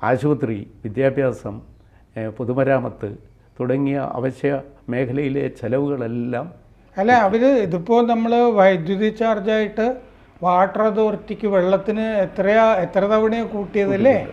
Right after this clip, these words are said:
Speaker 1: അതെ, അതെ.
Speaker 2: നൂറ് രൂപ ആളുകൾ കൊടുത്തിരുന്നിടത്തൊക്കെ ഇപ്പൊ എഴുന്നൂറ് രൂപയ്ക്ക് കൊടുക്കണ്ടേ?
Speaker 1: ആ, ആ, അമിതമായ വർധനമാണ്.
Speaker 2: അതെ.
Speaker 1: അപ്പോൾ ഇത് ആ, അവസാനമായി ഇതെല്ലാം ചെന്ന് ചേരുന്നത് സാധാരണ മനുഷ്യരുടെ ത-,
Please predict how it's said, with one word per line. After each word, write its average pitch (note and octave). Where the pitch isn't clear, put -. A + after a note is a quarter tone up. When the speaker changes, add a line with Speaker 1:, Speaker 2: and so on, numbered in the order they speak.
Speaker 1:
അതെ, C3+
അതെ. -
Speaker 2:
നൂറ് G3+
രൂപ A3
ആളുകൾ G#3
കൊടുത്തിരുന്നിടത്തൊക്കെ G#3
ഇപ്പൊ G3+
എഴുന്നൂറ് G3
രൂപയ്ക്ക് G#3
കൊടുക്കണ്ടേ? G#3
Speaker 1:
ആ, G2
ആ, -
അമിതമായ B2
വർധനമാണ്. F2+
Speaker 2:
അതെ. C#3
Speaker 1:
അപ്പോൾ G#2
ഇത് A2+
ആ, F2+
അവസാനമായി C#3+
ഇതെല്ലാം D#3
ചെന്ന് D3+
ചേരുന്നത് D3
സാധാരണ C#3+
മനുഷ്യരുടെ B2+
ത-, A2+